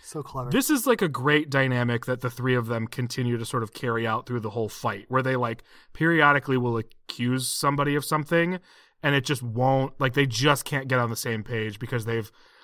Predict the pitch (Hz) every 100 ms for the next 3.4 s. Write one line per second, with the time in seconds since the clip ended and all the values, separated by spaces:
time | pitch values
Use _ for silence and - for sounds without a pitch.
0 | _ - 131 - - - 151 131 202 -
1 | 147 120 117 - 110 104 104 107 123 117
2 | - 185 151 127 117 117 110 104 - 127
3 | 131 123 107 -